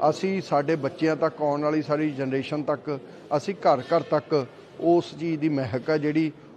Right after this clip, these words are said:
ਉਹਨੂੰ ਖਿਲਾਰ ਸਕੀਏ। ਔਰ ਅੱਜ ਅਸੀਂ ਇੱਕ ਵਾਰ ਤੋਂ ਫੇਰ ਚਾਰ, ਅ, ਫਰਵਰੀ ਦੇ ਵਿੱਚ ਖੜ੍ਹੇ ਹਾਂ। ਚਾਰ ਫਰਵਰੀ ਨੂੰ ਅੱਜ ਉਰੇ, ਅ, ਅ,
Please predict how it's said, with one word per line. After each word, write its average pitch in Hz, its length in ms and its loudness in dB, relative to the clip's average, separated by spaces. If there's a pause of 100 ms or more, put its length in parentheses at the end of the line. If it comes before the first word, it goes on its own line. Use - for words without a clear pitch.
ਉਹਨੂੰ 151 320 2
ਖਿਲਾਰ 120 400 -2
ਸਕੀਏ। 165 520 -2 (400)
ਔਰ 156 400 6 (160)
ਅੱਜ 135 240 2
ਅਸੀਂ 165 380 0 (320)
ਇੱਕ 151 200 -4
ਵਾਰ 156 180 6
ਤੋਂ 156 200 0
ਫੇਰ 151 400 6 (480)
ਚਾਰ, 156 500 6
ਅ, 160 40 0 (640)
ਫਰਵਰੀ 139 420 4
ਦੇ 160 140 4
ਵਿੱਚ 135 160 0 (160)
ਖੜ੍ਹੇ 165 320 4
ਹਾਂ। 165 80 -2 (460)
ਚਾਰ 151 280 6
ਫਰਵਰੀ 151 480 2
ਨੂੰ 160 280 0 (120)
ਅੱਜ 139 180 -2
ਉਰੇ, 147 400 4
ਅ, - 0 -
ਅ, 123 40 -2